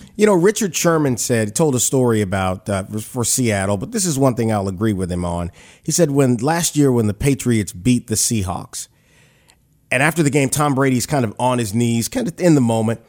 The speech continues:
and he stood over him, waiting on him to stand up to tell him congratulations. And he said, "I was hurting as much as anybody, but I wasn't gonna let you see me hurting." Like the young fella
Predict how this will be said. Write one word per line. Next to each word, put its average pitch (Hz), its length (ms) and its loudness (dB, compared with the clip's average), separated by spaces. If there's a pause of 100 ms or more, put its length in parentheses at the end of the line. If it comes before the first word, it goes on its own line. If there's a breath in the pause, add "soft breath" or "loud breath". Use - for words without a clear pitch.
(180)
and 135 100 0
he 135 60 0
stood 220 340 4
over 120 320 2
him, 117 200 -4
waiting 156 280 2
on 147 80 2
him 131 140 0
to 113 80 -4
stand 127 340 -2
up 120 140 -4
to - 60 -18
tell 120 200 -4
him 117 100 -4
congratulations. 110 960 -2 (300 loud breath)
And 143 140 4
he 143 60 6
said, 120 480 2 (800 soft breath)
"I 170 200 2
was 180 180 0
hurting 151 600 2 (280 soft breath)
as 131 160 -2
much 143 180 0
as 117 120 0
anybody, 139 480 0
but 113 160 -2
I 190 120 0
wasn't 160 340 0
gonna 135 140 2
let 123 280 0
you 123 280 0
see 185 520 4
me 117 240 4
hurting." 101 420 -4 (260 loud breath)
Like 180 240 2
the 160 60 2
young 175 240 2
fella 143 460 -2